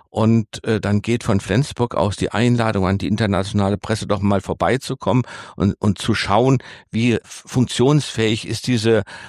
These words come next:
Nachfolgeregierung Hitler. Und, äh, äh,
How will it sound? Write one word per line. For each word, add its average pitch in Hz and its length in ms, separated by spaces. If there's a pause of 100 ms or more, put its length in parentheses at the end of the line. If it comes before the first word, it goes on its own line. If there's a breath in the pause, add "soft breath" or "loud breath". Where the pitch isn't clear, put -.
Nachfolgeregierung 104 1160
Hitler. 87 440 (560 loud breath)
Und, 104 580
äh, 92 240 (340 loud breath)
äh, 92 140